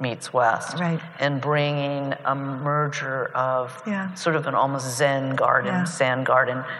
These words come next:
Speaker 2: Mm-hmm.
Speaker 1: to southeastern Ohio,
Speaker 2: Mm-hmm.
Speaker 1: but add to that another huge influence on me, the, the Serpent Mounds, the mounds
Speaker 2: Right.
Speaker 1: Mm-hmm. from the Hopewell and Adena tribes.
Speaker 2: Mm-hmm.
Speaker 1: So again, pulling back into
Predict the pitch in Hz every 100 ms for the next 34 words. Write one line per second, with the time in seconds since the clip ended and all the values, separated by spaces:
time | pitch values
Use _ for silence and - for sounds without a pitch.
0 | - 180 175 - 175 170 165 165 151 135
1 | - 143 - 143 135 135 151 143 135 127
2 | 190 180 185 - 143 - 139 143 151 147
3 | - - 151 139 135 131 - 143 143 139
4 | 131 - - - 226 226 185 147 151 147
5 | 135 135 135 127 147 139 131 - - -
6 | 131 151 147 147 - 151 - 160 - -
7 | 127 - - - - 151 139 131 131 135
8 | 175 160 151 170 - - - 175 151 151
9 | 147 147 131 131 127 131 131 127 135 131
10 | - - - 190 147 131 - - - -
11 | 151 151 151 139 - - - 170 170 156
12 | 143 139 139 131 135 131 - - 131 127